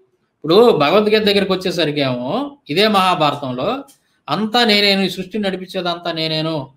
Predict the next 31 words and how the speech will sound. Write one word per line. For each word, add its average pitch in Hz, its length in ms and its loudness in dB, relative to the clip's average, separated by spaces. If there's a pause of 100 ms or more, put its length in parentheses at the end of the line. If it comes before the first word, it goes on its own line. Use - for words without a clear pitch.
(340)
అన్నిటికీ 196 360 0
ప్రసాదించేది 180 680 0
నేనేను, 151 380 0
అంతా 151 260 -2
నే-, 151 360 0
నేనే 156 480 -4 (380)
ఈ 143 100 -2
సృష్టిని 160 340 -4
నడిపిస్తున్నానని" 170 540 0
చెబుతాడు 151 340 0
కదా. 139 340 -6 (500)
మరి 180 120 0
ఇదేంది 254 360 4
ఇక్కడ 240 420 4
చూస్తేనేమో 220 520 2
శివుడికి 214 360 -2
ప్రార్థన 190 400 2
చేశాడంట 175 420 -4
పిల్లలు 160 380 -4
పుట్టడానికి. 143 680 -8 (1500)
అంత 156 180 0
సామర్థ్యం 214 540 4
కలిగినోడు 208 680 4
ఇంకొకళ్ళకి 202 400 2
ఎవరికో 214 220 4
ప్రార్థన 196 340 2
చేసి 196 160 -2
పిల్లలు 196 260 -2
పుట్టించుకోవాల్సిన 185 520 -6
అవసరం 185 300 -8
ఏముంది? 190 380 -10